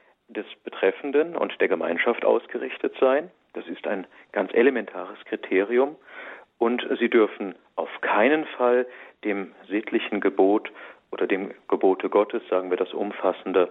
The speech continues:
widersprechen. Wenn also zum Beispiel von einem Kind, von einem Lehrer,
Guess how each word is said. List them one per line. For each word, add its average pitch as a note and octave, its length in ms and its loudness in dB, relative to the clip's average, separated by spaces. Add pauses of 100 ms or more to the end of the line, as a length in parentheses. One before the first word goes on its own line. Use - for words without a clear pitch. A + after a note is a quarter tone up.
(260)
widersprechen. G2 720 -4 (840)
Wenn F#2+ 220 2
also F2+ 420 0 (180)
zum F#2+ 120 -12
Beispiel F2+ 400 0
von - 180 -8
einem F2 240 -4
Kind, C3 340 -2 (540)
von F#2 200 2
einem F2 220 -2
Lehrer, B2+ 460 4